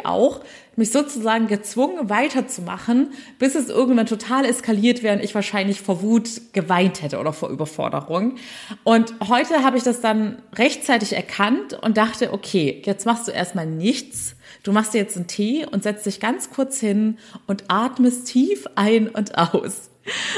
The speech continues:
Und das klingt auch so klischeehaft, aber glaubt mir, es gibt ja auch Atemtherapie und es wirkt Wunder. Das ist ja alles auch erwiesen. Ihr könnt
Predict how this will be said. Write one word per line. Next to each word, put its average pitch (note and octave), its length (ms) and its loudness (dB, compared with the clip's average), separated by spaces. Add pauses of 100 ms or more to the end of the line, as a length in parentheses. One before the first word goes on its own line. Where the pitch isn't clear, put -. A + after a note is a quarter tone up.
(140)
Und C#4 80 2
das C#4+ 180 6
klingt D4+ 260 -2
auch B3 160 2
so C4+ 140 0
klischeehaft, A3 840 2
aber G3 160 2
glaubt G3+ 340 0
mir, G3 80 -2
es G3 120 -6
gibt A#3 180 -4
ja - 140 -2
auch F#3 220 -6
Atemtherapie G3+ 960 -2
und F#3+ 160 -4
es F3+ 300 -8
wirkt G3 480 -2
Wunder. F#3+ 340 4
Das E3+ 140 -6
ist - 180 -8
ja - 60 -2
alles G3+ 260 -2
auch D#3+ 160 -8
erwiesen. G#3+ 680 0 (340)
Ihr G3 120 0
könnt A#3 460 2